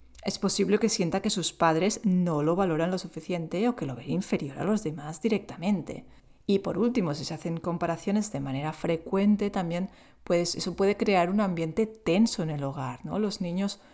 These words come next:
pueden sentirse como estresados y ansiosos al realizar las tareas del hogar porque se sienten evaluados, como te decía también antes, ¿no? Tipo como si estuviesen haciendo un examen más que una tarea del hogar sin más, algo que debería ser como muy neutro,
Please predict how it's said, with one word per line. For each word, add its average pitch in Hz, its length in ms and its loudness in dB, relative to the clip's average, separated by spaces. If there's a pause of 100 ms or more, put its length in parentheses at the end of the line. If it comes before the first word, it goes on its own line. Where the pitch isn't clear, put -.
(180)
pueden 175 180 2
sentirse 196 540 0
como 160 240 -4
estresados 175 840 -2
y 190 40 0
ansiosos 175 640 -2
al 165 120 0
realizar 156 400 -6
las 165 140 -2
tareas 175 280 0
del 175 100 0
hogar 180 320 0
porque - 180 -4
se 180 120 -4
sienten 160 440 -4
evaluados, 156 720 -4 (160)
como 180 200 -4
te - 80 -4
decía 160 200 -6
también 185 300 0
antes, 202 300 -2
¿no? 202 120 -2
Tipo 190 220 -4
como 214 160 6
si 196 80 0
estuviesen 180 400 -6
haciendo 196 240 0
un 214 80 6
examen 208 680 2 (140)
más 190 280 4
que 208 120 0
una 202 200 2
tarea 180 520 2
del 180 160 0
hogar 170 260 2
sin 180 280 0
más, 185 380 0
algo 170 240 -6
que 190 100 -2
debería 170 380 -2
ser 196 240 -2
como 175 220 -2
muy 175 260 0
neutro, 214 720 2